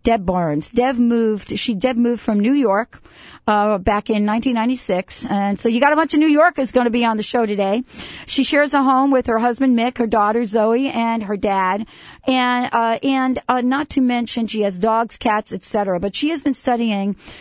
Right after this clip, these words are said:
for the past twenty years. And so she comes to the table, uh, as the, an instrumental force in creating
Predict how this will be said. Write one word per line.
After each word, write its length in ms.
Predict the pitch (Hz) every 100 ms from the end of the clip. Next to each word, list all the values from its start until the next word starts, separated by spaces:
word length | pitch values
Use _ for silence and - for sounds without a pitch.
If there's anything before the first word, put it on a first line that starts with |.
| -
for 360 | - - 233 233
the 100 | 220
past 420 | - 226 254 -
twenty 260 | 233 220
years. 520 | 196 196 185 156 147 -
And 380 | 220 214 220 -
so 240 | - 220
she 340 | - - 294
comes 420 | 302 - 254 254 -
to 100 | 226
the 120 | 214
table, 580 | - 214 202 180 156 165 - - - - -
uh, 500 | 202 196 190 185 180
as 540 | - 214 214 208 208 -
the, 300 | 202 214 226
an 100 | 220
instrumental 640 | - 285 277 277 247 226 214
force 520 | - 214 196 170 -
in 160 | 202
creating 880 | - - 214 214 233 277 240 165 170